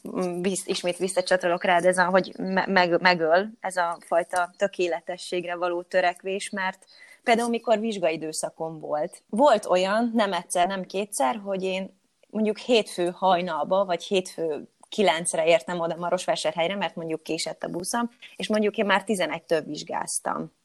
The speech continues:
És hiába voltam biztos magamban, hogy én, hogy én tudom, és megtanultam, és tényleg igazából soha nem kaptam rossz jegyet,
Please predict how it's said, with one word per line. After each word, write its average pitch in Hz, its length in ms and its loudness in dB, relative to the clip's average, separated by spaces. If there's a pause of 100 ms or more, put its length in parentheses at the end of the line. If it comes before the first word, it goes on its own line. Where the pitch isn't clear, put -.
(160)
És - 180 0
hiába 190 720 4
voltam 190 760 0
biztos 175 540 -8
magamban, 165 720 0
hogy 185 140 0
én, 165 220 -4
hogy 185 160 -4
én 170 180 -2
tudom, 202 400 4
és - 180 -8
megtanultam, 220 880 -4
és - 240 -8
tényleg 175 420 0
igazából 165 440 -4
soha 170 220 -6
nem 156 120 -8
kaptam 151 380 -8
rossz 147 240 -6
jegyet, 196 280 2